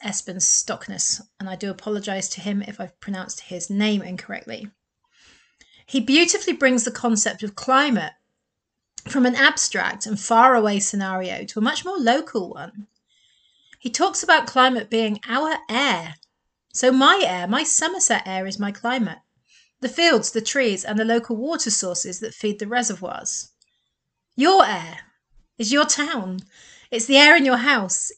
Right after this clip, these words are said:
It's the fields, the trees, and the water sources that feed your reservoirs. It's the production areas, the agriculture, the farming, the vegetables, the,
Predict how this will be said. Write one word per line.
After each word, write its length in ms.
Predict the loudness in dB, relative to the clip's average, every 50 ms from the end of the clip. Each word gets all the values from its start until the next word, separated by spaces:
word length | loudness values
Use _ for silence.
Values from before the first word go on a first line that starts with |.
| _ _
It's 300 | -12 -8 -2 -2 -2 -2
the 120 | -2 -6
fields, 400 | -6 -4 -4 -4 -2 -4 -4 -6
the 100 | -6 -6
trees, 360 | -4 -2 0 0 2 0 2
and 120 | 2 2 2
the 40 | 4
water 340 | 4 4 4 4 4 2
sources 380 | 2 2 2 0 0 -2 -6 -8
that 120 | -10 -12 -12
feed 220 | -10 -10 -8 -8
your 80 | -8 -6
reservoirs. 800 | -4 -4 -4 -6 -8 -10 -12 -14 -14 -14 -14 -14 -14 -16 -18 _ _ _ _ _ _ _ _ _ _ _ _ _ _ _ _ _ _ _ _ _ 4
It's 220 | 6 6 6 2
the 240 | 0 -2 -2 -4 -4 -10 _ _ _
production 760 | -4 -2 0 0 0 -2 -2 -4 -4 -2 -2 -4 -4 -6 -10 -12 _ _ -2
areas, 720 | 0 2 2 2 0 0 -2 -4 -2 -2 -2 -2 -2 -2 -4
the 180 | -4 -6 -6 -2
agriculture, 960 | -2 -2 -2 -2 -4 -6 -6 -6 -6 -6 -6 -6 -8 -6 -6 -6 -8 -8 -10 -10
the 280 | -10 -8 -6 -6 -6
farming, 800 | -8 -8 -4 -2 0 2 2 2 0 0 -2 -4 -8 -12 -12 -10
the 120 | -10 -8
vegetables, 840 | 0 4 4 4 4 2 -2 -4 -6 -8 -10 -12 -12 -10 -12 -12 -12
the, 320 | -10 -8 -6 -4 -4 -6